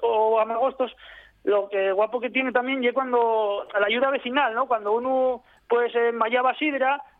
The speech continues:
lo que se facía y era, pues, eh, llamar a Andecha a los demás vecinos, entonces colaboraban y después se facía, pues eso, un amagüesto y convidábase a, a que fizo la labor, eh, de mallar,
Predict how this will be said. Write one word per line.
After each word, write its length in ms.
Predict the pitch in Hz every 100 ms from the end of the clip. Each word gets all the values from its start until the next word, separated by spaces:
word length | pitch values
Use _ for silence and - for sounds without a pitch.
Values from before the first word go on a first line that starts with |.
| -
lo 100 | 202
que 100 | 202
se 80 | 208
facía 360 | 202 - 240 240
y 100 | 240
era, 180 | 254
pues, 180 | 240 208 196
eh, 160 | 185
llamar 400 | 190 185 202 214
a 340 | 226 226 226 220
Andecha 320 | 226 233 214
a 60 |
los 120 | 196 190
demás 240 | 202 208
vecinos, 420 | 226 220 262 240
entonces 280 | 190 196 202
colaboraban 680 | 220 233 233 247 262 254 262
y 120 | - 202
después 340 | 196 208 208
se 80 | 226
facía, 400 | 226 - 233 247
pues 220 | 226 185
eso, 320 | 208 185 202
un 100 | 190
amagüesto 480 | 196 202 208 226 247
y 60 | 220
convidábase 540 | 190 185 202 202 220
a, 140 | 208 - - -
a 140 | 190 202
que 440 | 202 202 202 196 196
fizo 300 | 220 220 214
la 80 | 220
labor, 400 | 220 226 214 - - - - -
eh, 280 | 208 208 208
de 80 | 214
mallar, 440 | 220 240 254